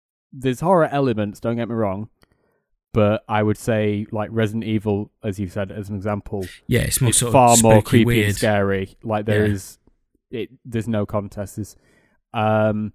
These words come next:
Speaker 1: there's a couple of sort of jump scares at the very start of the game, um,
Speaker 2: Hmm.
Speaker 1: but there's no, I've not been scared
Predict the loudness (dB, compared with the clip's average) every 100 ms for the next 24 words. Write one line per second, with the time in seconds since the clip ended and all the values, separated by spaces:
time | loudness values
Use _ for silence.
0 | _ _ _ _ _ _ _ 0 0 2
1 | 0 0 0 -2 -6 _ _ _ _ _
2 | _ _ _ _ _ -20 _ _ _ -8
3 | -6 -6 0 0 0 -6 -4 0 0 -2
4 | -4 0 2 2 0 -2 -2 -2 -4 -2
5 | 0 0 -4 _ -8 -4 -2 0 0 -2
6 | -4 -6 -10 -14 _ -8 -6 -6 -10 _
7 | _ _ _ _ -4 -2 -2 _ -6 -4
8 | -2 -4 -2 0 2 0 -2 -4 -2 -6
9 | -6 -10 -6 -4 -2 -2 -6